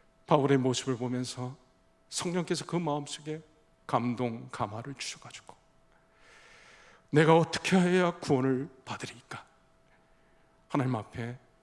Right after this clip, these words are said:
나오게 된 것이죠. 제가 지난번에 설교할 때 마틴 로이 존스 목사님 얘기를 하면서, 마틴 로이드 존스 목사님이 탄광에서 그 거친 일을 하는 광부들과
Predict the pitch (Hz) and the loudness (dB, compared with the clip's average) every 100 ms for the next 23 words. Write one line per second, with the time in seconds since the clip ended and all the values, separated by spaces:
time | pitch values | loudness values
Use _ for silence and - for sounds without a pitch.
0 | _ _ 123 - - - 110 127 156 _ | _ _ -10 -8 -10 -14 -10 -10 -10 _
1 | _ _ _ _ - 117 107 - - 107 | _ _ _ _ -12 -12 -8 -8 -8 -10
2 | 135 - _ _ _ - - - - - | -14 -16 _ _ _ -20 -20 -20 -2 2
3 | 139 135 131 127 120 123 123 120 - 127 | 2 2 2 2 2 0 0 -2 -4 -6
4 | 123 110 - 113 120 _ _ - 139 131 | -6 -8 -12 -14 -14 _ _ -4 -2 2
5 | 160 160 151 151 151 135 147 127 - 123 | 0 0 -2 -4 -6 -4 -4 -6 -6 -4
6 | 127 117 107 117 113 131 131 - - _ | -2 -4 -8 -12 -12 -12 -10 -12 -16 _
7 | _ _ _ _ _ - - - - - | _ _ _ _ _ -20 -20 -20 -20 -20
8 | - _ 120 147 - 190 185 180 180 175 | -20 _ -2 -2 2 4 6 4 2 0
9 | 165 - 175 147 - 160 151 160 160 - | -2 -2 -4 -6 -6 -4 -4 -2 -4 -6
10 | - - 190 190 170 170 - 180 165 _ | -10 -6 -4 -2 -4 -6 -8 -10 -12 _
11 | - 233 - 151 - 202 185 180 156 170 | -4 -2 0 0 0 2 2 2 0 0
12 | 151 131 120 117 123 113 120 | 0 -2 -2 -6 -8 -6 -8